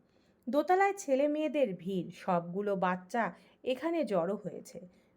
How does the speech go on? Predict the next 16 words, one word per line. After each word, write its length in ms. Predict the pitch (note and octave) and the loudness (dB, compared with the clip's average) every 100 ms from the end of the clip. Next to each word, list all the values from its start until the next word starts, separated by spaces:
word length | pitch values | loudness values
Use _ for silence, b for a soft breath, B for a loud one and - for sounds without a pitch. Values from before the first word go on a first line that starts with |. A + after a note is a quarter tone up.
| - | -2
বিয়ে 240 | C4 E4+ | 2 4
বাড়ি 260 | F4+ E4+ E4+ | 4 4 4
বলে 300 | B3+ A#3+ B3 | 2 2 2
কথা, 400 | F#3 E3+ G3+ F3 | 2 0 -2 -4
চারিদিকে 540 | - F3+ F3 E3 F3+ | 0 0 0 -2 -2
অতিথিরা 640 | F3 E3+ F3 G3+ A#3+ A#3+ F#3+ | 0 0 -2 -6 -2 0 0
গিজগিজ 600 | D#3+ F3+ F3 F#3 A3+ - | 2 0 0 -4 -6 -8
করছে। 540 | - D3 - F3 - _ | -12 -12 -14 -18 -20 _
করিডর 420 | G3+ G3 F#3 G3 | -2 0 2 0
পার 320 | F#3 F#3 F#3 | 0 0 0
হয়ে 340 | F#3 B3+ A#3+ F3+ B B | 0 0 0 0 B B
সামনের 460 | - C4+ D4 E4+ - | -8 0 2 2 2
দিকে 220 | F4 F4+ | 2 2
পা 280 | - A3 A3+ | 2 2 4
বাড়ায় 300 | A#3+ A#3+ A3+ | 2 2 2
নূপুর। 420 | F3+ E3+ F3+ E3+ | 0 -2 -4 -6